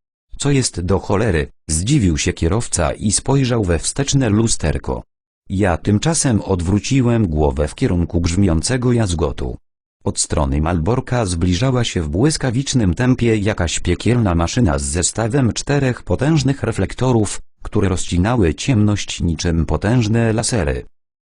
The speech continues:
"To tylko jakiś motor", mruknął Boss. "To tylko jakiś szaleniec",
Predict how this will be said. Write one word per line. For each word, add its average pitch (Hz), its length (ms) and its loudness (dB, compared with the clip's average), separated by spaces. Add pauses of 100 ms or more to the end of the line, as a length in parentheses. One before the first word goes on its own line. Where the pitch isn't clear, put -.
(120)
"To 90 120 2
tylko 82 360 0
jakiś 82 460 -4
motor", 98 480 0 (200)
mruknął 85 520 0
Boss. - 560 -2 (480)
"To - 140 0
tylko 87 340 0
jakiś 85 480 -4
szaleniec", 113 760 0